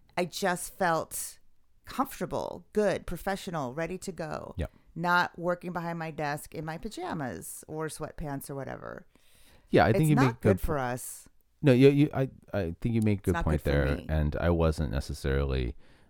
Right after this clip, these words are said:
Speaker 2: um, discussing that, that, uh, issue in the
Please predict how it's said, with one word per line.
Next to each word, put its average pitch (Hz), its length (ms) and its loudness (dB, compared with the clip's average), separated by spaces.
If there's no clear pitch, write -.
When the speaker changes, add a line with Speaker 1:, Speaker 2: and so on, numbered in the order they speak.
Speaker 2:
um, 55 520 -4
discussing 78 580 -2
that, 65 220 -2
that, 67 240 0
uh, 53 300 -4
issue 65 500 -4
in 65 200 -4
the 62 260 -6